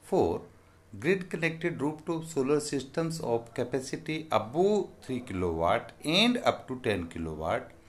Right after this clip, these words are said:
the central finance assistance would be limited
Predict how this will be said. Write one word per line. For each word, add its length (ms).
the 260
central 560
finance 760
assistance 760
would 360
be 100
limited 500